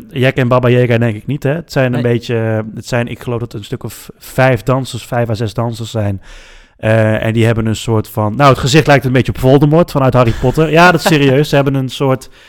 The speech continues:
Speaker 1: ja, make-up op, eh, gedaan. Eh, dat was, toen was het allemaal zo dat, eh, niemand mocht eigenlijk weten wie ze waren. Ik geloof dat ze een paar maanden geleden hebben ze zichzelf allemaal ontmaskerd wie het zijn. Weet je nog niet wie het is, want ik ken ze nog steeds niet. Maar, eh, prima.
Speaker 2: Ja, ik kan me wel v-,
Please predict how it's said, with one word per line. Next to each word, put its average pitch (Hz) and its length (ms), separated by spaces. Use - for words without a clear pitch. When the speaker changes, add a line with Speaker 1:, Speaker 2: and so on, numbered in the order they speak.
Speaker 1:
ja, 127 300
make-up 117 460
op, - 320
eh, 117 220
gedaan. 110 320
Eh, 113 340
dat 110 140
was, 120 240
toen 147 220
was 127 140
het - 100
allemaal 117 400
zo 113 140
dat, 104 140
eh, 117 180
niemand 120 360
mocht 120 200
eigenlijk 113 300
weten 110 480
wie 113 160
ze 107 100
waren. 131 500
Ik 113 100
geloof 113 260
dat 107 160
ze - 80
een 107 80
paar 113 200
maanden 110 260
geleden 120 240
hebben 107 180
ze 107 120
zichzelf 104 360
allemaal 113 300
ontmaskerd 117 440
wie 123 80
het - 100
zijn. 127 200
Weet 101 160
je - 80
nog 113 160
niet 110 120
wie 110 120
het 113 120
is, 117 140
want 98 140
ik - 40
ken 107 180
ze 98 80
nog 95 100
steeds 110 260
niet. 123 240
Maar, 120 520
eh, 104 140
prima. 123 400
Speaker 2:
Ja, 101 80
ik 110 80
kan 127 120
me 120 40
wel 127 340
v-, - 100